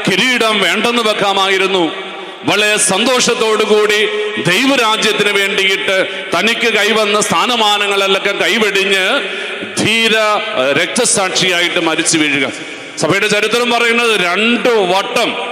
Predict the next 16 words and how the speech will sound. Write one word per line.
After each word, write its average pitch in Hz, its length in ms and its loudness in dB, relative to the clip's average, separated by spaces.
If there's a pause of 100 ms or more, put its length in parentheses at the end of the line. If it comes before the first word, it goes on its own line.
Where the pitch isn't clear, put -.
(440)
അമ്പെയ്ത് 240 720 2 (300)
കൊല 190 240 2
ചെയ്യാൻ 240 460 2
വേണ്ടി 226 240 2
ശ്രമിച്ചിട്ടും 220 760 0 (260)
പിടഞ്ഞു 226 280 2
വീണിട്ടും 220 720 2
മരിക്കാതിരുന്ന 214 760 0
ആ 208 80 2
വിശുദ്ധനെ 196 680 0 (220)
രണ്ടാമത് 220 920 2 (200)
വധിക്കുന്ന, 214 640 0
ആ, 147 720 -2
വളരെ 190 400 2
ക്രൂരമായിട്ടുള്ള 208 1040 2
രംഗമാണ്, 170 720 0